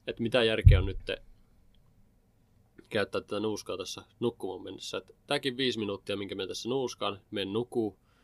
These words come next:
Et ennemmin kannattaisi käyttää tää siihen nukkumiseen tää aika.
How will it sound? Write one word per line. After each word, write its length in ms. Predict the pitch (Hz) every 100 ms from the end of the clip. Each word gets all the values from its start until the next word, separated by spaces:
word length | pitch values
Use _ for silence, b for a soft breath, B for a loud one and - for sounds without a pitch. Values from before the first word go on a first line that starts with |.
| b b _
Et 100 | -
ennemmin 300 | 120 113 107
kannattaisi 360 | 107 101 110 -
käyttää 260 | 95 - _
tää 140 | 98
siihen 260 | 92 90 92
nukkumiseen 560 | 90 - - - -
tää 100 | - -
aika. 240 | - -